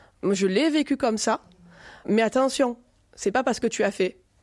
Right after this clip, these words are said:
une erreur que tu es quelqu'un de mal. C'est pas ce qui va refléter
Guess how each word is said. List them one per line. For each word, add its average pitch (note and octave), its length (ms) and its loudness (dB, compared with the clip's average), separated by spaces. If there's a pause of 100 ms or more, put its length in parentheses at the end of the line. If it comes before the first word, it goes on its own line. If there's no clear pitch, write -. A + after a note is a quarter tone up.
une C#4 260 4
erreur G3+ 500 0
que F#3 100 -4
tu F3 160 0
es E3+ 40 0
quelqu'un E3+ 280 -2
de E3+ 120 0
mal. A3+ 320 0 (500)
C'est G3 140 -2
pas A#3+ 200 0
ce - 60 -8
qui B3 100 -2
va G3+ 100 4
refléter G#3 500 -2